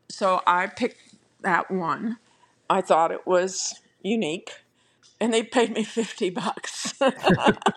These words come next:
And, uh, so after that, nothing, to be honest with you. Um, I wound up shooting for Rolling Stone for the next couple of years, uh, just freelance on occasion. I had,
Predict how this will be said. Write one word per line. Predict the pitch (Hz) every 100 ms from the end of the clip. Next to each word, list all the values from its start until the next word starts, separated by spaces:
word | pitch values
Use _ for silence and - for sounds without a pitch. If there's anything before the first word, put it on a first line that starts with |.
| - - - - - 208
And, | 254 320 - 202 -
uh, | 147 - - - - _
so | - 285 233
after | 262 269 277
that, | 214 254 320 302 - _ _ _ -
nothing, | 240 262 359 220 196
to | 202
be | 196
honest | 170 208 226 220 214
with | 202 -
you. | 190 175 220 -
Um, | 190 185 180 190 - _ _ _ - _
I | 190 208
wound | 220 220 220
up | 220 -
shooting | - 233 208 202
for | 196
Rolling | 190 196 196
Stone | 196 - 190 190
for | 185 175
the | 180
next | 190 202 -
couple | 214 - 175
of | 170
years, | 185 214 190 165 165 196 - - _ _ _ _
uh, | - 175 165 165
just | - 196 190
freelance | - 208 185 165 170 175 202 - -
on | 185 175 165
occasion. | - 190 170 160 165 175 220 - _ _ _
I | - 175
had, | 170